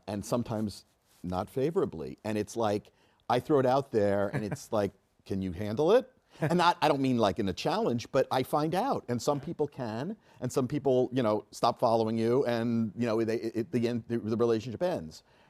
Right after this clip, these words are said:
Um, so, but it has also made me more sensitive to some of the issues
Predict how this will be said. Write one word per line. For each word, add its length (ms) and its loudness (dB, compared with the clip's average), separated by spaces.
Um, 280 -2
so, 420 2
but 120 2
it 80 2
has 100 2
also 200 2
made 180 -4
me 60 -6
more 180 -4
sensitive 720 -8
to 80 -10
some 180 -6
of 60 -4
the 200 -4
issues 600 -6